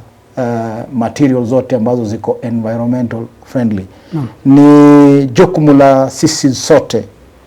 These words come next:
Speaker 1: kama wananchi na kama binadamu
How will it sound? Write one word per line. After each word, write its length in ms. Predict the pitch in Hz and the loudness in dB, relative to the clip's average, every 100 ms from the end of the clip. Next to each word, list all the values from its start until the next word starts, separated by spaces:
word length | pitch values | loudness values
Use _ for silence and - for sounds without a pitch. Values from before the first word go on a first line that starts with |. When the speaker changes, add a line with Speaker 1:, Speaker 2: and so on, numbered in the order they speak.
| _ _ _ _ - - | _ _ _ _ -20 -6
Speaker 1:
kama 240 | - 143 | 0 2
wananchi 720 | 131 123 123 165 156 - 170 180 - - | 2 2 0 0 -2 -2 -4 -6 -16 -8
na 100 | 113 | -8
kama 300 | - 131 131 | -4 -2 -2
binadamu 760 | 113 117 113 107 120 117 98 | -2 -4 -4 -4 -2 -2 -4